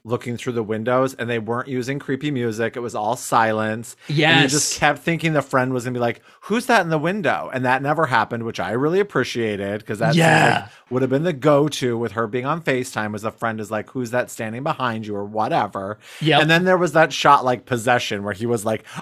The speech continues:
Speaker 1: up against the window with, like, his hands. And I was like, "It's like Possession." Wait,
Speaker 2: Yeah.
Speaker 1: Possession. Yeah, Possession.
Speaker 2: Yes. Yeah, absolutely. Yeah, with Sam Neill at the end.
Speaker 1: Yep.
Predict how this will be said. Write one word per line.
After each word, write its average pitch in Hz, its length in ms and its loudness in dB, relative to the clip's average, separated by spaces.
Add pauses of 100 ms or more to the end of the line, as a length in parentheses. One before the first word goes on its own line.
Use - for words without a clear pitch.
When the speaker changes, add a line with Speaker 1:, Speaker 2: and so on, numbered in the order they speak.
Speaker 1:
up 170 220 6
against 139 420 2
the 135 100 6
window 117 400 2
with, 107 140 -2
like, 110 200 -2
his 107 180 -4
hands. 110 340 -2
And 110 100 -4
I - 20 -2
was 113 100 -6
like, 147 120 -4
"It's 226 140 -6
like 262 200 0
Possession." 220 680 0
Wait, 135 200 2
Speaker 2:
Yeah. 302 160 8
Speaker 1:
Possession. 151 420 4
Yeah, 113 220 0
Possession. 131 360 -4
Speaker 2:
Yes. 208 320 4
Yeah, 247 120 8
absolutely. 185 600 4
Yeah, 170 160 4
with 135 120 -8
Sam 151 180 -4
Neill 131 240 -6
at 117 100 -18
the 131 100 -10
end. 117 180 -12
Speaker 1:
Yep. 131 340 4